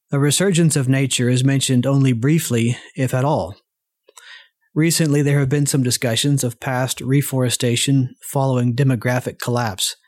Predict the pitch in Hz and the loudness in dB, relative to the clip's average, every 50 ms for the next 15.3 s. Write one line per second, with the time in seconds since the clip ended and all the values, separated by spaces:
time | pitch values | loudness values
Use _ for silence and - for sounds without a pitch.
0 | _ _ _ _ _ _ _ _ _ _ _ _ _ _ _ - 139 147 147 139 | _ _ _ _ _ _ _ _ _ _ _ _ _ _ _ 0 0 2 2 2
1 | 143 143 139 135 - - 143 135 135 135 127 120 127 127 127 131 131 127 - 135 | 2 2 0 0 0 0 2 2 2 2 2 0 0 0 2 2 0 2 2 2
2 | 131 131 123 131 135 131 - 131 131 131 123 127 131 127 135 131 - - - - | 2 2 2 2 0 0 0 0 0 0 2 2 2 2 2 0 -2 -4 -6 -6
3 | - 160 147 143 139 123 120 113 120 117 120 131 139 139 - _ _ _ _ _ | -6 -4 -2 0 0 0 0 0 0 -2 0 -2 -2 -4 -6 _ _ _ _ _
4 | _ _ - 123 127 123 120 117 120 117 110 - _ - - 147 139 135 135 131 | _ _ -8 -4 -2 -2 0 0 -2 -4 -4 -8 _ -6 -4 0 2 2 2 2
5 | 123 - - 143 135 131 123 120 - 131 127 131 117 123 123 123 - - - - | 0 -2 -2 -2 -2 -2 -2 -2 -2 0 0 0 0 0 -2 -2 -4 -6 -12 -18
6 | - - - - - - _ _ 131 139 143 143 135 135 131 123 117 123 131 135 | -20 -20 -20 -20 -20 -20 _ _ 0 0 2 2 2 2 2 2 2 0 0 0
7 | 131 117 117 120 127 131 127 - - - - 131 123 117 120 127 123 131 151 - | 0 0 2 2 2 0 -2 -4 -10 -8 -4 -4 -2 0 0 0 0 0 -2 -4
8 | - _ _ _ _ _ _ _ _ _ _ _ _ _ _ _ - 127 131 127 | -10 _ _ _ _ _ _ _ _ _ _ _ _ _ _ _ -4 -2 -2 0
9 | 123 123 123 123 120 120 123 131 135 135 143 139 135 131 - - 139 123 123 117 | 0 0 0 -2 -2 0 0 0 0 0 0 0 -2 -2 -2 -2 0 0 0 -2
10 | - 160 - 143 139 135 123 127 98 98 123 151 147 131 127 127 131 127 131 147 | -4 -6 -4 -4 -2 -2 -2 -4 -4 -2 -2 0 0 2 2 2 2 2 2 2
11 | 151 127 123 123 143 143 - - - - - _ - - - 135 131 127 117 127 | 0 0 0 0 0 0 -2 -4 -6 -10 -20 _ -10 -6 -2 -2 0 0 0 2
12 | 123 131 127 120 113 - - 139 131 - 131 139 - - - - _ _ _ _ | 2 2 2 0 0 -2 -2 -2 -2 -2 -4 -4 -4 -6 -8 -10 _ _ _ _
13 | _ _ _ _ _ _ _ - - - 127 131 123 123 117 131 143 143 - 143 | _ _ _ _ _ _ _ -18 -10 -4 -2 -2 -2 0 0 0 0 0 -2 -2
14 | 123 - 147 139 139 131 120 127 123 - - - - 151 139 - 113 120 139 131 | -2 -2 0 0 0 0 0 -2 -2 -2 -4 -4 -4 -4 -4 -2 -2 -2 -2 -2
15 | 120 - - 156 170 - | -4 -2 -2 -2 -2 -4